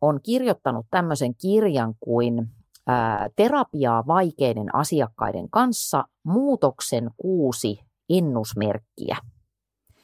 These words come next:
Tää on vapaa käännös. Kirjaa ei ole käännetty suomeksi, mutta mä heitän sen tiedot tonne show notesihin, niin jos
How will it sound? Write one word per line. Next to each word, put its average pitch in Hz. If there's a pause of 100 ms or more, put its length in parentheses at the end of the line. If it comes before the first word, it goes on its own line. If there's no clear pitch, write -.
(540)
Tää 196
on 185
vapaa 190
käännös. 139 (720)
Kirjaa 156
ei 143
ole 131
käännetty 127
suomeksi, 220 (160)
mutta 156 (100)
mä 143
heitän 165
sen 123
tiedot 147
tonne 120
show 214
notesihin, 127
niin 123 (540)
jos 127